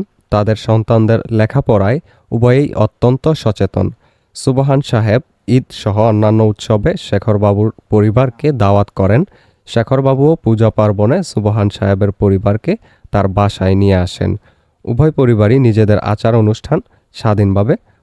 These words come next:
পালন করে। ক, রাষ্ট্রের সবচেয়ে মূল্যবান সম্পদ কি? এর আনসার হলো, রাষ্ট্রের সবচেয়ে মূল্যবান সম্পদ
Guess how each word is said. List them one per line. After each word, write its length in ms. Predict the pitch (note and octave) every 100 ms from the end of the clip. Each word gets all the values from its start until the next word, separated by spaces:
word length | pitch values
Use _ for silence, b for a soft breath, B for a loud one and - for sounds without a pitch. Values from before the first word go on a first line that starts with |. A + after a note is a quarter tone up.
| _
পালন 280 | - G2 F#2
করে। 300 | F2+ - F#2+ A2 _ _ _ _ _ _ -
ক, 40 | A2+ E3
রাষ্ট্রের 560 | A#2 A2+ - - C#3+ C#3+
সবচেয়ে 760 | - - G2+ - - - C#3+ D3
মূল্যবান 520 | A#2+ A2 G#2+ G#2+ A2
সম্পদ 400 | - G#2 G2 G2+ -
কি? 120 | A#2 F3 _ _ _ _ _ -
এর 140 | A2+
আনসার 280 | G#2+ - G#2
হলো, 240 | G#2 G#2+ F#3+ _ _ _ _ _ -
রাষ্ট্রের 540 | A2 G#2+ A2 - C#3+ D#3+
সবচেয়ে 460 | - G#2+ - A#2
মূল্যবান 480 | G#2+ A#2 A#2+ A#2+ B2+
সম্পদ 440 | - A#2+ A2+ A#2